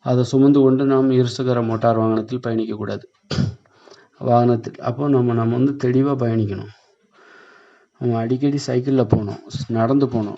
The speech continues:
நடந்து போறதோ சைக்கிள்ல போறதோ கேவலமானது இல்லை அப்படின்னு நாம் நிரூபித்து கொண்டே வாழ வேண்டும்.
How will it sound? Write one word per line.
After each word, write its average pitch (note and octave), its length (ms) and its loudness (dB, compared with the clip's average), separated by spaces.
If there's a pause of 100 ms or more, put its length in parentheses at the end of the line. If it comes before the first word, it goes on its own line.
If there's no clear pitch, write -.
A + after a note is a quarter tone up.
(120)
நடந்து C3 320 0
போறதோ C3 360 4 (100)
சைக்கிள்ல C3 320 2
போறதோ A#2+ 400 2 (140)
கேவலமானது B2+ 600 4
இல்லை B2 400 0
அப்படின்னு A#2+ 480 0
நாம் B2 320 -4
நிரூபித்து A#2+ 540 2
கொண்டே A2 280 0
வாழ G#2+ 220 -2
வேண்டும். G#2 320 -10